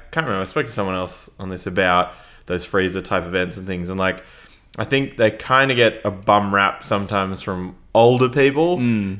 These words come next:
Speaker 1: because when you're doing it as an adult,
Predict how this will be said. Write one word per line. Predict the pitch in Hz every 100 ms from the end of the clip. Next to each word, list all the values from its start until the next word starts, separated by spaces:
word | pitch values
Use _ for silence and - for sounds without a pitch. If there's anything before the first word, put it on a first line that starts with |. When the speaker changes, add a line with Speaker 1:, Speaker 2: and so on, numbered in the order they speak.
| -
Speaker 1:
because | 104 120 110 101 95
when | 92 101 113 120
you're | 110
doing | 101 92 110 113 120
it | 135 -
as | 104 95
an | 90
adult, | 101 117 147 -